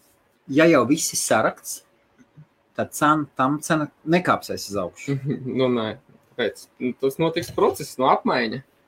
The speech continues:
Speaker 2: Kaut ko pirks, pārdos, un tev cena arī mainīsies.
Speaker 1: Nu, labi, ok, tas ir viens iemesls. Otrs.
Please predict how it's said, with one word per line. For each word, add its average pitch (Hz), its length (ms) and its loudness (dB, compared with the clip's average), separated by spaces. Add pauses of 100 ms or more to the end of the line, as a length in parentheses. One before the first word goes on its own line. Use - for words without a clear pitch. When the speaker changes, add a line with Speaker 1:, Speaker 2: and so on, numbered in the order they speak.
(140)
Speaker 2:
Kaut 139 140 4
ko - 80 4
pirks, 143 320 0
pārdos, 131 480 2
un - 80 -16
tev 123 160 0
cena 147 240 -2
arī 202 120 2
mainīsies. 117 580 -2 (140)
Speaker 1:
Nu, 170 120 4
labi, 175 240 6
ok, 147 300 0
tas 143 180 0
ir 143 80 0
viens 98 160 0
iemesls. 143 480 -2
Otrs. 104 380 -4